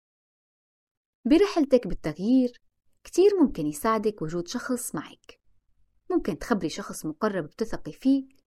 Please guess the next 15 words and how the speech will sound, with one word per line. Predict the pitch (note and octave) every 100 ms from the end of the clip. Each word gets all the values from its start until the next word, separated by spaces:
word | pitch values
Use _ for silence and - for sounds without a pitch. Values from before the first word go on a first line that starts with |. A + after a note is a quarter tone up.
| -
بأفكارك | - C4 - E4 D#4+ F3+
السلبية | - - D#3+ E3 C4 C4+ C4 _ _ _ -
وشو | F#4 A#4+
قررتي | - G3 G#3 E3+
تعملي | G3 F#3 E3+ -
فيها | - B3+ A3+ A#3+ B3+ _ -
وكيف | E3 - D4 D#4 -
رح | G#3+
تستبدليها. | - - F#3 E3 D#3+ C4 - B3 _ _ _ _ _ _ _ _ _
هالشي | D3+ - - C#4 C#4 _ _ _ -
رح | D4+
يساعدك | D#4+ C#4+ D#4+ D#4+ D#4+ D4
إنك | B3 C4 C4
تفرغي | B3+ A#3+ A3+ A3+ G#3+
أفكارك | - - A3+ F#3 - _